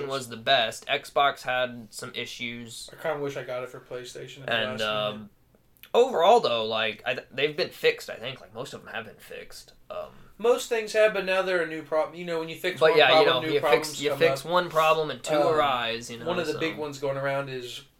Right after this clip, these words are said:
Speaker 1: for the hardest difficulty, maximum security, there was a glitch where you played through the whole game on normal, and then you could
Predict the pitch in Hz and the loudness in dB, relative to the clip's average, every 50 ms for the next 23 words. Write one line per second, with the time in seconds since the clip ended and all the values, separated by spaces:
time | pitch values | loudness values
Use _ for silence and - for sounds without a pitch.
0 | _ _ _ - 143 135 123 - 165 175 165 160 - - 151 143 - 147 139 143 | _ _ _ -8 -8 -6 -2 0 0 0 0 -2 -4 -6 -6 -6 -6 -10 -12 -12
1 | 139 - 143 139 139 135 139 135 - - 143 139 135 - 135 - - 143 143 143 | -10 -10 -10 -8 -6 -6 -6 -6 -8 -12 -12 -10 -12 -12 -14 -10 -4 -2 -2 -2
2 | 139 135 131 139 131 131 127 123 127 127 139 147 156 151 151 - - - 143 139 | -2 -4 -6 -8 -8 -8 -10 -10 -12 -10 -6 -6 -6 -4 -6 -8 -8 -6 -4 -4
3 | 131 131 127 131 127 - - - _ _ - _ _ _ _ _ _ - 170 165 | -2 -2 -4 -4 -6 -10 -16 -20 _ _ -20 _ _ _ _ _ _ -2 -2 -2
4 | 165 - - 143 147 160 156 160 160 156 151 147 143 147 147 143 143 143 143 143 | -2 -4 -4 0 0 0 2 2 0 0 -2 -4 -2 -2 0 0 0 0 0 -2
5 | 143 143 143 139 135 131 135 135 131 - 139 127 127 131 | -2 -2 -4 -6 -8 -10 -12 -14 -12 -12 -12 -12 -12 -14